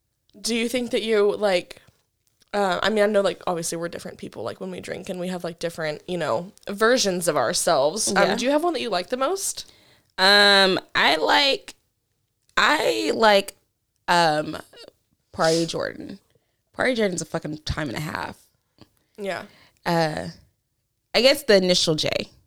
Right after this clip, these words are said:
Speaker 2: That,
Speaker 1: Yeah.
Speaker 2: that, the, to me, J is, like, the fun, fun one.
Speaker 1: Yeah.
Speaker 2: She's, like, this, like, confident bad bitch,
Speaker 1: Mm-hmm.
Speaker 2: and, like, she's gonna, like, have this fucking time of her life.
Speaker 1: Yeah.
Speaker 2: So I feel like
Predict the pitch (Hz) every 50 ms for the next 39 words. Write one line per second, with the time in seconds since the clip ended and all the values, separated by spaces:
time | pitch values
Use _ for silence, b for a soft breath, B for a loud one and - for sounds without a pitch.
0 | _ _ - 233 240 214 196 190 170 165 190 196 - - 196 196 233 220 - -
1 | - 208 202 - - - - - - 262 277 294 311 285 233 - 202 180 190 208
2 | 220 214 214 - 160 160 165 - - - - 147 143 147 156 175 175 - _ _
3 | _ _ _ _ _ - - - - - - 156 151 160 170 170 180 196 208 214
4 | 170 165 135 - - - - - 165 165 160 180 170 139 113 101 - - b b
5 | b b b b b b b b _ 170 160 156 139 135 139 - - - - 98
6 | - - - _ _ - - 165 151 156 165 156 123 107 - - - - - -
7 | 110 123 120 127 - - - - - 208 202 165 165 160 160 160 160 185 - -
8 | - - - - - _ _ _ _ _ _ _ _ _ _ _ _ _ _ _
9 | _ _ - - - 175 156 - 151 135 131 127 117 - - - _ - - _
10 | _ _ _ _ _ _ _ _ - 160 143 107 - - - - _ - 170 165
11 | 160 143 - - - - - - - - 185 - - 160 156 - - - - -
12 | - - - - 175 160 - B B B B B B B B B B - - 180
13 | 165 170 - 185 190 196 202 196 190 180 156 - - - - - -